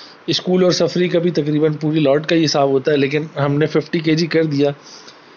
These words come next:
क्योंकि एक तो ये महंगा होता है, इसका amount बहुत ज़्यादा बन जाता है स्कूल और सफरी का। तो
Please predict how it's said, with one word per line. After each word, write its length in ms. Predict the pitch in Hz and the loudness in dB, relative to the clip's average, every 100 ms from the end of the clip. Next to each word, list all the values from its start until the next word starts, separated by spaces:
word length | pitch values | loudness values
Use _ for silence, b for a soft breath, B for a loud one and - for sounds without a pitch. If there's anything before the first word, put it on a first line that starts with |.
| - | -8
क्योंकि 260 | 170 165 170 | -6 -2 -2
एक 100 | 165 | 0
तो 100 | 175 | 0
ये 120 | 175 | 2
महंगा 320 | 156 147 165 | 2 2 2
होता 260 | 180 165 170 | 2 2 2
है, 140 | 170 | 2
इसका 200 | 156 - | 2 0
amount 320 | 151 151 160 | 0 2 0
बहुत 280 | 131 127 151 | -2 0 0
ज़्यादा 260 | 135 127 143 | 2 0 2
बन 240 | 123 107 | 0 0
जाता 280 | 107 101 110 | 0 0 0
है 140 | 104 - - - - - - - - - - - - - | -2 -4 -18 -20 -20 -20 -20 -20 -20 -20 -20 -20 -12 -8
स्कूल 340 | 131 - 139 | -6 -2 0
और 100 | 127 | 0
सफरी 360 | 113 117 - 120 | 0 -4 -4 -4
का। 140 | 117 113 - - - B B B B B B - - - - - B B B B - | -4 -6 -10 -20 -20 B B B B B B -20 -20 -20 -20 -20 B B B B -16
तो 80 | - | -12